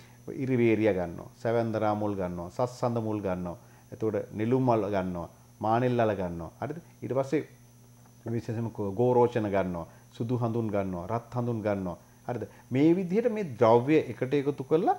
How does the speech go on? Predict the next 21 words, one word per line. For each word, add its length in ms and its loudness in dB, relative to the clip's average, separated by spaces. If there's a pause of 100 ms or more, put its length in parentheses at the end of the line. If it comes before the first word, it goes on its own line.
(260)
මේකෙන් 440 -2
හදා 360 0
ගන්නවා 320 -2
ද්‍රව්‍ය 480 0
දාහතරක්. 680 -2 (120)
වටිනා 540 -2
ඖෂධීය 580 2
ගුණ 240 -2
තියෙන 160 -4
මම 140 0
මේ 160 -4
කිව්වා 260 2
වගේ 160 -2 (280)
දාහතරක් 540 0
හදාගෙන 280 0 (300)
ඒ 180 2 (100)
දාහතර, 580 2
අ, 520 -6 (320)
නැවුම් 360 4
මුට්ටියකට 680 -2
දානවා. 320 -6